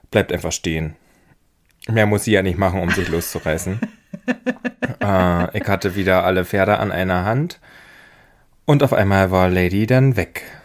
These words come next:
Speaker 1: Und dann war, war sie da in aller Seelenruhe, hat sie sich irgendeinen grünen Fleck gesucht und ist mit Alfie noch da geblieben und hat gegrast, während ich die anderen zur Weide gebracht habe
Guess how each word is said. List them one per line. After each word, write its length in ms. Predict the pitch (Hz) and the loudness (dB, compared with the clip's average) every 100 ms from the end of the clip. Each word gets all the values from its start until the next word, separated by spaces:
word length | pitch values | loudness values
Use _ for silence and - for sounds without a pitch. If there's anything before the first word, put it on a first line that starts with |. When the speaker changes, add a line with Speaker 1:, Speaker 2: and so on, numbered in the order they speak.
| - - - - - _ - | -20 -20 -16 -16 -18 _ 0
Speaker 1:
Und 180 | 123 131 | 0 2
dann 140 | 120 | 2
war, 180 | 120 120 - - _ - | 2 0 -6 -20 _ -2
war 120 | 120 | 0
sie 120 | 117 | 2
da 160 | 117 117 | 4 2
in 180 | 113 | 0
aller 240 | 110 110 113 | -2 0 0
Seelenruhe, 720 | 110 107 104 113 123 123 117 | 0 0 -2 0 0 0 -2
hat 120 | 113 | -4
sie 120 | 113 | -6
sich 140 | 110 107 | -4 -4
irgendeinen 240 | 101 117 | -4 -4
grünen 280 | 110 117 113 | -2 -2 -2
Fleck 200 | - 107 | -4 -4
gesucht 320 | 117 117 - | -4 -6 -6
und 80 | 113 | -10
ist 120 | - | -6
mit 100 | 120 | -4
Alfie 300 | 95 101 117 | -2 -2 -2
noch 140 | 110 104 | -4 -4
da 180 | 104 95 | -2 -2
geblieben 340 | 113 110 107 | -4 -4 -4
und 100 | 104 | -4
hat 160 | 101 - | -6 -8
gegrast, 560 | 104 - 95 95 - 107 | -12 -2 0 0 -2 -6
während 180 | 101 - | -6 -6
ich 80 | |
die 120 | - 104 | -6 -4
anderen 240 | 101 104 | -4 -6
zur 180 | - 101 | -6 -4
Weide 240 | 98 92 | -4 -4
gebracht 500 | 92 - 104 104 - 117 | -6 -8 -6 -6 -6 -4
habe 320 | 104 107 | -4 -4